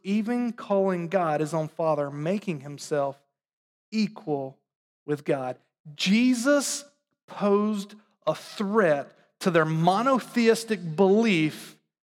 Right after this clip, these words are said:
in one God. In fact, this charge of blasphemy is what ends up taking Jesus to the cross. Now, we all know Jesus came to lay down his life.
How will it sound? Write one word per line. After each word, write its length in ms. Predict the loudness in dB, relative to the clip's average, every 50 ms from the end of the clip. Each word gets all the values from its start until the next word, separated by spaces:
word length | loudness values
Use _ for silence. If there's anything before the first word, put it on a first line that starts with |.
| _ _ _ _ _ _ _ -2
in 320 | 0 2 2 2 4 4
one 260 | 6 6 4 4 4
God. 340 | 2 2 2 2 -2 -6 -12 -18 _ _ _ _ _ _ _ _ _ _ _ _ _ _ _
In 120 | 0 0 0
fact, 760 | 0 2 4 4 6 6 4 2 0 -4 -8 -16 -20 -20 -20 _ _ _ _ _ _ _ _ _ 0
this 220 | 2 2 2 0
charge 340 | -2 0 2 2 2 2 0
of 100 | -2 0
blasphemy 720 | 2 2 2 2 0 -4 -8 -6 -6 -4 -4 -4 -4 -6 -8 -10 _ _ _ _ _ _ _ _ _ _ _ -8
is 100 | -2 2
what 240 | 2 2 2 0 -2
ends 340 | -2 0 2 2 2 2 2
up 440 | 2 2 0 -2 -8 -12 _ _ _ _ _ _ _ _ _ _
taking 420 | -8 -6 -6 -6 -6 -10 -12 -12
Jesus 680 | -10 -8 -8 -8 -8 -8 -10 -12 -14 -14 -14 -16 -18 -18 _ _ _ _ _ _
to 60 | -12 -10
the 100 | -10 -8
cross. 440 | -6 -4 -4 -4 -4 -8 -14 -20 -14
Now, 180 | -10 -8 -8 -6
we 280 | -6 -4 -2 0 0
all 180 | 0 0 -2 -4
know 480 | -4 -4 -4 -4 -4 -6 -10 -12 -16 -18 _ _ _ _ _ _ _ -10
Jesus 500 | -4 -2 0 0 0 0 -2 -4 -6 -8
came 480 | -6 -4 -2 -2 -2 -2 -4 -6 -8 -12 _ _ _ -4
to 120 | -4 -2
lay 200 | -2 -2 -2 -4
down 300 | -4 -4 -4 -6 -6 -8
his 180 | -12 -12 -6 -4
life. 420 | -4 -4 -4 -8 -14 -20 _